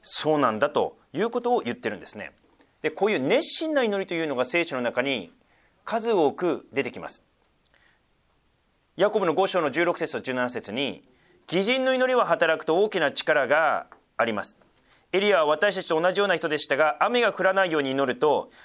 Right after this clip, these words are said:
三年六ヶ月の間、地に雨が降りませんでした」と。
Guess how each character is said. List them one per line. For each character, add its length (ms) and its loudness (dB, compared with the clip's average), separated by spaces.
三 320 0
年 160 0
六 160 0
ヶ 80 2
月 200 0
の 100 2
間、 280 2
地 220 -4
に 260 -6
雨 280 2
が 280 2
降 200 -2
り 100 2
ま 140 2
せ 160 -2
ん 60 -6
で 60 -8
し 100 -10
た」 100 -20
と。 80 -20